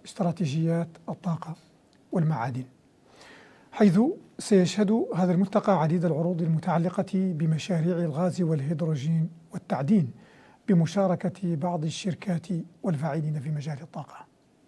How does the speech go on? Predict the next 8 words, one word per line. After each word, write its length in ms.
أهداف 300
كبرى 460
يسعى 240
القائمون 420
على 220
تنظيم 320
هذا 260
الملتقى 600